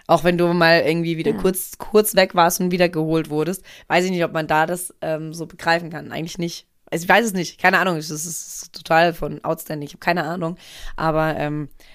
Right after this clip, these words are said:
Speaker 1: ich finde auch, also ich muss sagen, alleine sterben, ich habe schon so ein bisschen, bei, bei mir, ich weiß, es gibt
Speaker 2: Alleine,
Speaker 1: Menschen
Speaker 2: also jetzt nicht vom Sterben, sondern vom alleine
Speaker 1: Genau,
Speaker 2: Sterben,
Speaker 1: also
Speaker 2: oder was?
Speaker 1: Sterben ist für mich jetzt irgendwie, hab ich
Speaker 2: Hm.
Speaker 1: gar,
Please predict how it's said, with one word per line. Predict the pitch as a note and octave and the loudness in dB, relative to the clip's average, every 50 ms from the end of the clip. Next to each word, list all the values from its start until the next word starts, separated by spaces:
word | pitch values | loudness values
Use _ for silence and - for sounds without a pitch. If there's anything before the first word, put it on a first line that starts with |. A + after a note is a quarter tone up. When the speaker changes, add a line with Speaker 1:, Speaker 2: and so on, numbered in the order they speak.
| - - | -20 -14
Speaker 1:
ich | - | -6
finde | - F3 F#3+ F#3 D3 | -4 0 2 4 4
auch, | D#3+ F3 - - - - - - _ | 4 4 2 -2 -14 -20 -20 -12 _
also | - F3 F#3+ - - _ _ _ _ _ _ | -6 -4 -4 -6 -8 _ _ _ _ _ _
ich | - F3+ G3 | -6 -4 -2
muss | G#3 G3+ | 0 2
sagen, | G3 F#3 F#3 F#3+ F#3 - - _ _ _ | 2 2 2 0 -2 -6 -10 _ _ _
alleine | - - F3 E3+ F3 E3+ F#3 G3+ G3+ F3+ | -6 -2 -2 0 2 2 0 0 -2 -4
sterben, | - - - - E3 D#3+ D#3+ E3+ F#3+ F#3+ F#3 F3 F#3 G#3 - - - - _ _ _ _ | -6 -8 -6 -4 -2 0 2 2 0 0 -2 -4 -6 -8 -10 -14 -20 -20 _ _ _ _
ich | - - | -10 -8
habe | - C4 B3 | -6 -6 -6
schon | - - A#3 A#3 D4+ | -4 -2 0 0 0
so | C#4+ G#3+ | 0 -2
ein | F#3+ F3 | -2 -2
bisschen, | F3+ F3 E3+ - - E3+ E3 D#3+ - _ - - - _ _ _ _ _ _ _ _ _ _ _ _ _ - - - | -4 -6 -6 -6 -6 -6 -6 -6 -10 _ -20 -20 -20 _ _ _ _ _ _ _ _ _ _ _ _ _ -20 -12 -8
bei, | F3 F3+ F3+ - - | -2 0 2 2 4
bei | F#3 G3+ G3 | 4 4 4
mir, | G3+ G3+ A3+ - | 4 2 2 0
ich | F#3+ F3 | 2 4
weiß, | G3+ G3+ G#3+ | 4 2 2
es | F#3+ | 0
gibt | G3 G#3 G3 | -2 0 2
Speaker 2:
Alleine, | G3 F#3+ G3 G#3 G3+ B3+ | 4 4 6 6 6 6
Speaker 1:
Menschen | B3 A3+ E3+ | 6 4 4
Speaker 2:
also | E3 F#3 - A3 | 2 2 0 -2
jetzt | G#3 - - | -2 0 0
nicht | D#4+ F4+ | 0 0
vom | - - A#3+ A3+ | 2 0 0 0
Sterben, | A3 - - G#3+ A#3 D4 D#4+ | 0 0 0 2 2 2 0
sondern | - C4 A#3+ | 0 -2 -2
vom | A3+ A#3 G#3+ - | -2 -2 -2 0
alleine | - F#3 F#3+ G3 G3 A3 - A3+ | 0 2 2 2 2 2 4 4
Speaker 1:
Genau, | A3+ A3+ B3 B3 A3+ | 4 4 6 4 4
Speaker 2:
Sterben, | F3+ E3 D#3 - E3 | 4 4 2 2 2
Speaker 1:
also | E3+ F#3 F#3+ F#3+ | 2 4 4 2
Speaker 2:
oder | F3+ | 0
was? | F3+ | 2
Speaker 1:
Sterben | F3 F#3 F3 F#3+ G3+ F#3+ - | 4 4 4 6 4 2 0
ist | - D#3+ G#3 A3+ - - | -2 -2 -2 -4 -6 -4
für | - G3+ | -2 0
mich | G3+ G#3 G#3+ G#3 - | 2 2 2 0 -2
jetzt | - - - - | -8 -12 -6 -4
irgendwie, | - F3+ F#3+ G3+ G3 G3 F#3+ F3 | -4 -4 -2 -2 -2 0 0 0
hab | - E3+ F#3 E3+ | 0 -2 -2 -4
ich | F3 D#3+ | -6 -6
Speaker 2:
Hm. | - | -6
Speaker 1:
gar, | D3+ D3+ E3 | -6 -6 -6